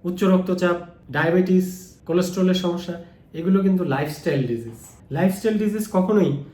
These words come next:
শুধুমাত্র ওষুধের মাধ্যমে চিকিৎসা সম্ভব নয়। আমি এখানে একটা চার্টের মাধ্যমে দেখাচ্ছি সম্পূর্ণ চিকিৎসাটা কিভাবে হবে। আমরা যদি বুঝতে চাই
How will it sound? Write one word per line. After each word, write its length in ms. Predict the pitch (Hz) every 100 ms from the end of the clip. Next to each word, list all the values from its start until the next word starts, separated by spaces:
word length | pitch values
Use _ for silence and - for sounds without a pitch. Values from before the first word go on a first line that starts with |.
| -
শুধুমাত্র 480 | - 185 196 196 185
ওষুধের 420 | 180 165 180 190
মাধ্যমে 420 | 180 180 180 220 - - - -
চিকিৎসা 440 | 170 180 185 226 - - - -
সম্ভব 400 | 170 156 156 131
নয়। 260 | 117 113 - - -
আমি 560 | 170 233 220 240 - -
এখানে 260 | 175 - 202
একটা 180 | 190 190
চার্টের 440 | - 160 175 196
মাধ্যমে 340 | 185 156 156 131
দেখাচ্ছি 500 | 123 - - 160 - - - - - - -
সম্পূর্ণ 580 | - 208 220 233 262 247
চিকিৎসাটা 680 | 202 196 190 185 175 175 - -
কিভাবে 320 | 208 190 180
হবে। 240 | 139 120 - -
আমরা 200 | 151 165
যদি 180 | 170 170
বুঝতে 380 | 147 147 151 135
চাই 180 | 117